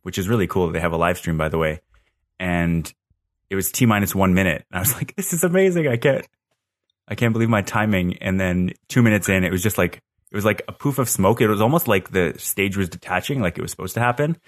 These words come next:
And just nobody said anything for a minute or so.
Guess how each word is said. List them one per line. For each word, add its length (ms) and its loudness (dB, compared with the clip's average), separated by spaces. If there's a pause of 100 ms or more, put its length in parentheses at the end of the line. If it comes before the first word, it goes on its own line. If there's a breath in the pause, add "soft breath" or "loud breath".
(400 soft breath)
And 180 0
just 160 -2
nobody 220 2
said 200 2
anything 500 0 (280)
for 500 0 (220)
a 60 -10
minute 300 2
or 80 2
so. 360 0